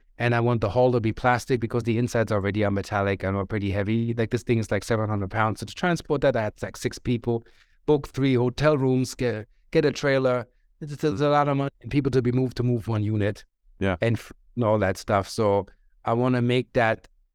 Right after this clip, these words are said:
Speaker 1: more practical, but that's years down the road. Right now, we're,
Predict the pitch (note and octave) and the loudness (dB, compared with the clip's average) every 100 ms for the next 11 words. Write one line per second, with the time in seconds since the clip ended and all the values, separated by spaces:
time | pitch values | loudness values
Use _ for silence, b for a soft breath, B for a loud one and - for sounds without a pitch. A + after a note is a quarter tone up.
0 | _ _ _ _ - A#2 A#2+ - B2+ A#2+ | _ _ _ _ -4 0 0 2 0 0
1 | B2 G#2 G2+ F#2 G#2 A#2+ A#2+ - A2 B2+ | -2 -2 -2 -2 0 0 0 -6 -2 2
2 | A#2+ - A2+ A2 G2+ G#2+ B2 C3+ - _ | 2 0 0 0 0 0 0 -2 -8 _
3 | _ A#2 A#2 A#2+ A#2 A2+ | _ 0 2 2 2 0